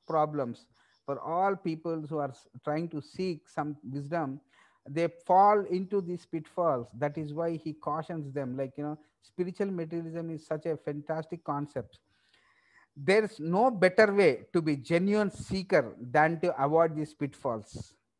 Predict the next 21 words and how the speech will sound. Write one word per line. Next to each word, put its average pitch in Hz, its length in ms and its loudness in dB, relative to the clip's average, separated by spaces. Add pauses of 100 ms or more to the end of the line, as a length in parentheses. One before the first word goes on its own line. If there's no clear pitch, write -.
(600)
That 151 220 -4
is 147 160 -4
how 185 340 2
he's, 160 460 -4
uh, 113 260 -8 (580)
uh, 113 580 -6
resolving 175 680 4
the 127 160 0
secret. 151 460 -4 (1500)
How 160 220 2
we 165 220 0
need 160 260 -2
to 165 100 -2
be 147 240 -2
a 123 160 0
better 135 360 -4
seeker, 135 500 -6
efficient 139 500 -8
seeker 127 420 -8
without 139 460 -4
any 135 360 -6